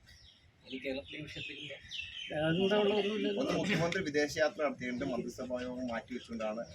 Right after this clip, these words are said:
Speaker 3: യാത്ര ഇരിക്കുന്നത്. ദേശീയ തലത്തിൽ മുഖ്യമന്ത്രി പ്രചാരണത്തിന് വരുന്നില്ല, ഇന്ത്യ സഖ്യത്തിൽ എന്ന റെക്കോർഡ് വിമർശനം ഉയരുകയും ചെയ്യുന്നു.
Speaker 2: അത് അവരുടെ പാർട്ടിയാണ് ചോദിക്കേണ്ടത്. കമ്മ്യൂണിസ്റ്റ് പാർട്ടിക്ക് ഒരു ശൈലിയുണ്ട്, ഞാൻ മനസ്സിലാക്കിയെടുത്തോളം.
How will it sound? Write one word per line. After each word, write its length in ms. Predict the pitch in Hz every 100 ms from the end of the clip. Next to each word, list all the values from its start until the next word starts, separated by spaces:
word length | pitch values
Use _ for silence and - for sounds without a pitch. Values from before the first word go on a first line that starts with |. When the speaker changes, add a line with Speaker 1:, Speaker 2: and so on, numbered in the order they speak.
| -
Speaker 3:
യാത്ര 200 | 101 104 -
ഇരിക്കുന്നത്. 320 | 104 - - - - - - - - - - -
ദേശീയ 240 | 98 - 139
തലത്തിൽ 260 | 135 - - 113 113 117
മുഖ്യമന്ത്രി 380 | - 123 113 -
പ്രചാരണത്തിന് 420 | 107 113 120 131 117
വരുന്നില്ല, 300 | 113 120 117 110
ഇന്ത്യ 140 | 113 -
സഖ്യത്തിൽ 220 | 117 117
എന്ന 160 | 107 110
റെക്കോർഡ് 220 | 107 113 110
വിമർശനം 340 | 104 - 110 101
ഉയരുകയും 260 | 98 104 -
ചെയ്യുന്നു. 260 | - - - _ _ - - - - - - - - -
Speaker 2:
അത് 100 | 254
അവരുടെ 200 | 240 254 -
പാർട്ടിയാണ് 440 | 196 226 254 190 170
ചോദിക്കേണ്ടത്. 520 | 151 147 135 120 - - - _ - - _ - - - -
കമ്മ്യൂണിസ്റ്റ് 400 | 147 170 220 262 208
പാർട്ടിക്ക് 280 | 185 190 180
ഒരു 60 | 160
ശൈലിയുണ്ട്, 480 | 156 151 160 127 127 - - - 147
ഞാൻ 80 | 151
മനസ്സിലാക്കിയെടുത്തോളം. 720 | 147 127 143 123 131 110 113